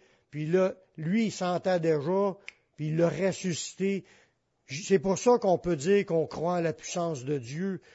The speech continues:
Lui qui a créé l'univers à partir du, du néant, du vide, il a créé toute la matière, il est capable de redonner la vie,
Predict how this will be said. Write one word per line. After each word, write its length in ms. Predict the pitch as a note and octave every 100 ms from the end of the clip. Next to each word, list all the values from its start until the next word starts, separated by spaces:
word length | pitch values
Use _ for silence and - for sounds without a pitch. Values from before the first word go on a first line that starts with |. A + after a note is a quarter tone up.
| _ -
Lui 380 | E3 G#3+ B3+
qui 180 | - F#3
a 60 | F3
créé 480 | - G3+ G#3+ A3+ A3+
l'univers 760 | G3 A3 A3+ F#3 A3 A3 G3+
à 60 | E3+
partir 520 | F3+ C#3+ - F#3+ F#3
du, 280 | C#3 C#3 C#3+ - _
du 220 | D3 D3
néant, 600 | E3+ F3 E3 E3 G#3+ G3
du 200 | C3+ C3+
vide, 520 | C3 C3+ G#3+ F#3+ C#3 - - _
il 80 | E3+
a 60 | E3
créé 440 | - E3+ F#3 G3+
toute 240 | G3 G3 G3
la 140 | E3+
matière, 640 | E3 D3+ F3 F#3+ G#3 G3+ - _
il 80 | E3
est 80 | F#3
capable 480 | F#3+ E3 - F#3+ D#3
de 80 | D#3
redonner 580 | D3 F#3+ F3 E3 F3+
la 180 | F3 D3+
vie, 320 | C3 E3 F#3